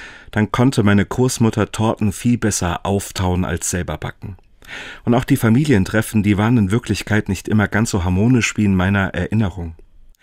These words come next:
Aber vieles sieht ja im Rückblick sehr viel schöner aus, als es damals eigentlich gewesen ist.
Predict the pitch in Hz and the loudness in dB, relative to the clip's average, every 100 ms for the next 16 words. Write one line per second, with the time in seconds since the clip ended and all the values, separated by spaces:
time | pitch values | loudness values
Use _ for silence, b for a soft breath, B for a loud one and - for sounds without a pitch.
0 | B B B B 107 117 117 - - 143 | B B B B -2 0 -2 -4 0 2
1 | 110 87 - 95 - 87 87 95 - 92 | 2 0 0 -2 0 0 -2 -6 -4 -6
2 | - - 104 107 98 - - 98 92 - | -4 -2 -2 -2 -2 -2 -2 0 0 -2
3 | 92 - - b b b - - 98 95 | -4 -4 -10 b b b -8 -4 -2 0
4 | 107 98 - 101 95 95 - - 85 104 | 2 0 -2 -2 -2 -4 -8 -6 -2 -2
5 | 107 71 95 - | -2 -6 -12 -14